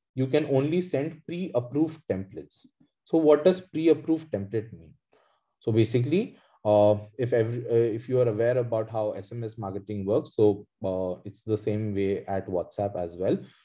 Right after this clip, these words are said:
You have to get a predefined content, get a template, it's called a template, create a template, submit it, get it approved by WhatsApp. And once approved, only then you can start using this particular,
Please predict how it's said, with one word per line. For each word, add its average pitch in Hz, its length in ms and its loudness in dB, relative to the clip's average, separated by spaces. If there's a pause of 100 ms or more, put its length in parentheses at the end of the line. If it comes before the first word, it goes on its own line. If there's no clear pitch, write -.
(140)
You 107 100 2
have 104 240 2
to 117 180 2
get 107 220 4
a 113 60 4
predefined 113 800 -2
content, 110 540 -2 (400)
get 104 220 4
a 139 80 8
template, 113 360 0
it's 120 160 -2
called 98 220 -2
a 117 60 0
template, 104 520 -6 (300)
create 135 280 2
a 160 80 6
template, 107 540 -4 (720)
submit 147 420 0
it, 135 220 0 (200)
get 113 180 2
it 160 140 4
approved 131 380 0
by 131 120 2
WhatsApp. 123 580 -4 (240)
And 170 340 -6 (220)
once 151 320 0
approved, 135 480 0
only 156 260 -4
then 147 360 0
you 147 120 -4
can 139 200 -10
start 120 380 -4
using 113 380 -8
this 110 160 -6
particular, 101 720 -2